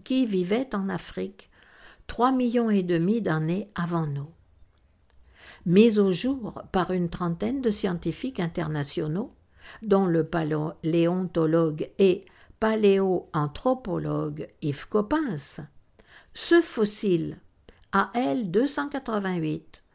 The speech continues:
le plus vieux préhumain bipède connu,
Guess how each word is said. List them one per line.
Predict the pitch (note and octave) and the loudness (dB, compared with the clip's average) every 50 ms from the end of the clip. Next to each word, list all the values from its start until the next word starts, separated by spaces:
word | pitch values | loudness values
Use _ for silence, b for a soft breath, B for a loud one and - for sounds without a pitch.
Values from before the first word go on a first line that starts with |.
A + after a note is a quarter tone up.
| b b b b b b b b | b b b b b b b b
le | - G3+ G#3 A#3+ B3 A#3+ | 0 4 6 6 6 4
plus | B3 - A#3+ A#3+ C4 B3+ A#3 | -2 -4 -2 0 0 0 0
vieux | G#3+ G3+ A3 A3+ D4 D4+ C#4+ G#3+ E3+ G3 _ _ _ _ _ | -2 -2 0 2 2 2 2 0 -4 -8 _ _ _ _ _
préhumain | - - - C4 C4+ C4+ - - - A#3 A#3+ A3+ G#3+ A#3 A#3+ A#3+ A#3 | -12 -6 -2 -2 -2 -2 -2 -2 -2 -2 0 0 0 0 0 0 0
bipède | G#3 F3 G3+ G#3+ G#3 G#3 A3 A#3 A#3 A#3 A3+ G3+ G3+ G#3 G#3 | 0 2 2 2 2 2 0 0 2 0 0 0 -2 -4 0
connu, | - A#3+ A#3+ A#3+ A3 G#3+ F#3+ F3+ | 2 4 4 4 4 2 2 0